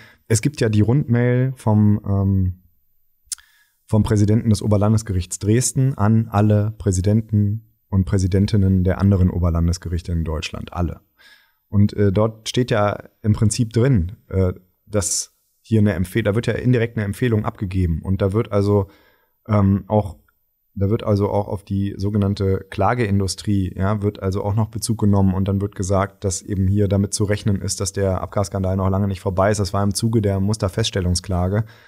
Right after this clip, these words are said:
dass also, der hat sich darüber beklagt, in Anführungszeichen, dass, ähm,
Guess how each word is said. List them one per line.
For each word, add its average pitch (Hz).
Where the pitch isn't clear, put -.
dass 95
also, 98
der 98
hat 98
sich -
darüber 101
beklagt, 92
in 98
Anführungszeichen, 98
dass, 98
ähm, 95